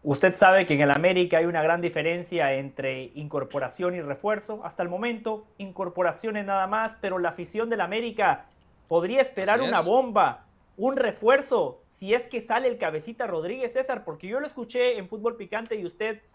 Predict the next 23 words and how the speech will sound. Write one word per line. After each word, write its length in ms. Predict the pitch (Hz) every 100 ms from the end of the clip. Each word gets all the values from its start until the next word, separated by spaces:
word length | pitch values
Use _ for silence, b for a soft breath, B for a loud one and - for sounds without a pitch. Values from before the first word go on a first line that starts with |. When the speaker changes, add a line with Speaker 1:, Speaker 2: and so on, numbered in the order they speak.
| _
Speaker 1:
de 80 | 156
manera 300 | 160 165 208
atinada 440 | 220 175 190 202 185
decía, 460 | 160 185 156 131 _ _ _ _
"Si 220 | - 196
sale 340 | 247 277 311
Richard 400 | 254 277 - 240
Sánchez 460 | 214 240 220 190 175
o 80 | 180
el 140 | 175
Cabecita, 840 | 175 165 165 285 285 269 175 - _ _
el 160 | 170 180
América 480 | 175 240 277 233
entonces 500 | 185 165 233 254 240
sí 180 | 247 247
iría 300 | 233 254 247
por 140 | 202 185
algún 260 | 175 233
refuerzo 380 | 233 - 214 220
importante". 640 | 196 160 160 220 220 175
¿Tiene 360 | 139 - 254 247
nombres, 600 | 190 247 311 311 240 -
César? 540 | - 285 294 254 143